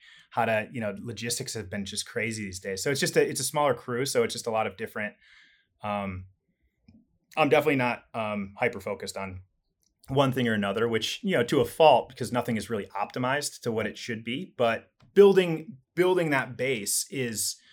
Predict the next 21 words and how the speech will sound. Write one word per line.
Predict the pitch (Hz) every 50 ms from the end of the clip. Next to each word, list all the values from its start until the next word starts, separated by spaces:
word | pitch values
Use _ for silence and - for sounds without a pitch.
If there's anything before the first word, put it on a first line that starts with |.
| _ _ _ _
has | - 139 131 110
been | - 131 127 127 120 120 117 117 - 123
the, | 107 117 107 107 104 104
um, | 101 101 98 95 92 92 95 - _ _ _ _ _ _ _ _ _ _ _ _ _ _ _ _ _ -
the, | 127 131 120 110 - - - _ _ _ _ - 220
the | 123 120
first | 120 - 151 131 123 -
thing | 131 117
I | 107 107
wanted | 107 104 101 98
to | 92 92 113 117
do. | 104 85
I | 90
wanna | 98 101 104
make | 101 104 107
<laughs> | -
sure | - - 160
all | - - 156 131
of | -
our, | 151 123
like, | 117 113 110 107 101 - -